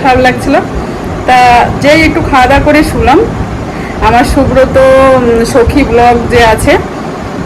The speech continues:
ওই বোনের সঙ্গে কথা বললাম, মনটা অটোমেটিক ঠিক হয়ে গেল। সখী বোনের সঙ্গে কথা বললাম, খুব ভালো লাগলো। হ্যাঁ, আমি স্বপ্ন ভাবতে পারিনি এইরকমভাবে পরিচয় হবে।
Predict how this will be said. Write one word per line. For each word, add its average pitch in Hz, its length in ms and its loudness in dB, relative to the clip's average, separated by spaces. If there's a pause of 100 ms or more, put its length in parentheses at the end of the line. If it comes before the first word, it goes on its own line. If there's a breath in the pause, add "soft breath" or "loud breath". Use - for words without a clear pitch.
(320)
ওই 226 320 2
বোনের 233 200 0
সঙ্গে 254 340 0
কথা 226 300 0
বললাম, 240 420 2 (460 loud breath)
মনটা 254 400 2
অটোমেটিক 220 720 2 (100)
ঠিক 277 180 2
হয়ে 226 180 2
গেল। 208 200 2 (800)
সখী 247 220 0
বোনের 240 240 0
সঙ্গে 269 200 0
কথা 247 280 0
বললাম, 262 360 4 (140)
খুব 302 360 0
ভালো 220 180 2
লাগলো। 233 340 2 (500 loud breath)
হ্যাঁ, 294 220 2
আমি 262 120 2
স্বপ্ন 240 440 0
ভাবতে 285 600 2
পারিনি 330 540 4
এইরকমভাবে 269 920 2
পরিচয় 254 460 2
হবে। 262 340 2